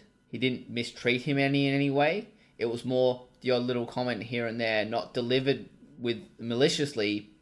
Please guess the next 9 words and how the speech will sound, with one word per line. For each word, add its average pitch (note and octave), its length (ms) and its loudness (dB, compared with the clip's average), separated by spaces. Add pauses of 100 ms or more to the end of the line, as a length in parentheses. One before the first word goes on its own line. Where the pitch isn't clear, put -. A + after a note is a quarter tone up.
but D3 260 6
with B2 160 -2
malicious A#2+ 440 -4
intent. A2+ 500 0 (680)
And B2 280 6
it A#2 240 2
was A#2 300 -2
the, A2 500 -6 (560)
uh, G#2 520 4